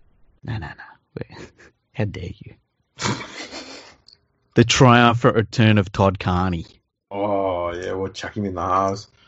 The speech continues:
Speaker 1: Oh.
Speaker 2: Right, we're building a team already here. Ryan
Speaker 1: Yeah.
Speaker 2: Hall on the,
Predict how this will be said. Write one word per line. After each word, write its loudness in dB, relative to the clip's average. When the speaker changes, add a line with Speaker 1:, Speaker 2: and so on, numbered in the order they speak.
Speaker 1:
Oh. -16
Speaker 2:
Right, -4
we're 2
building 4
a -2
team -2
already -2
here. -8
Ryan 2
Speaker 1:
Yeah. 6
Speaker 2:
Hall 4
on 2
the, 0